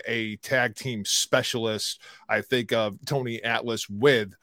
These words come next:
Rocky Johnson. I, I feel like those two guys are incredibly synonymous with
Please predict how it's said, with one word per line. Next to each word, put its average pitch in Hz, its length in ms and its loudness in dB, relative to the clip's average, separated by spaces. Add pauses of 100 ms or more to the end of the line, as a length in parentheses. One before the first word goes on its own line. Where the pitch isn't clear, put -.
(340)
Rocky 110 360 2
Johnson. 104 680 -6
I, 113 240 0
I 113 80 2
feel 143 260 2
like 127 320 2
those 143 340 2
two 151 220 -2
guys 127 640 2
are 120 200 0
incredibly 139 760 2
synonymous 120 960 -2
with 123 440 2